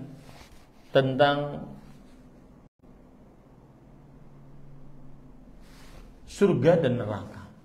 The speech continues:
Ini ujung dari kajian kita, tentang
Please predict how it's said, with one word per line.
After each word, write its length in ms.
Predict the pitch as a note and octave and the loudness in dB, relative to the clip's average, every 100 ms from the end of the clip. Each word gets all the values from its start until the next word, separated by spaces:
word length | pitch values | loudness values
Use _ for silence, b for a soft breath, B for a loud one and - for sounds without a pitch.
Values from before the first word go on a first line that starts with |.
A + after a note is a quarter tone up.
| - - - - - - - - - - - - - - | -20 -20 -20 -20 -20 -20 -20 -20 -20 -20 -20 -20 -14 -4
Ini 480 | C#3+ D3 C#3 - - - - - - - - | 0 0 -2 -8 -14 -18 -20 -20 -20 -20 0
ujung 480 | D#3+ - F#3 C#3+ A2+ | 4 6 6 6 4
dari 160 | A#2 A#2 | 2 2
kajian 400 | B2 B2 A2+ G#2+ | 2 2 -2 -4
kita, 280 | G2+ - - - - - - | -8 -10 -14 -18 -20 -8 0
tentang 720 | C3 B2 C3+ D#3 D#3+ - | 0 4 4 2 -2 -8